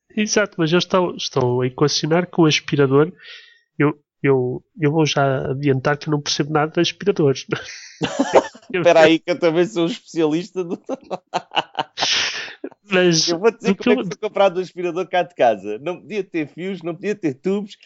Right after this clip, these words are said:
Speaker 2: então comprámos uma coisa daquelas, vertical, de carregamento. Tem uma grande bateria
Speaker 1: Ah.
Speaker 2: no cabo e depois tem uma peça móvel que sai, eh, da,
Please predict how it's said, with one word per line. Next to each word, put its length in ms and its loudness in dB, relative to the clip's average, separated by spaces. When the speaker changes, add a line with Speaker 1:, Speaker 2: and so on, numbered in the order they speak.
Speaker 2:
então 200 -2
comprámos 480 -6
uma 140 -8
coisa 280 -6
daquelas, 580 0
vertical, 1040 0
de 320 0
carregamento. 720 -2
Tem 100 -6
uma 100 -2
grande 280 0
bateria 360 -2
Speaker 1:
Ah. 40 -12
Speaker 2:
no 160 -6
cabo 580 2
e 180 -14
depois 300 -14
tem 120 -10
uma 120 -12
peça 340 -8
móvel 500 -2
que 100 -18
sai, 720 -8
eh, 360 -8
da, 1400 4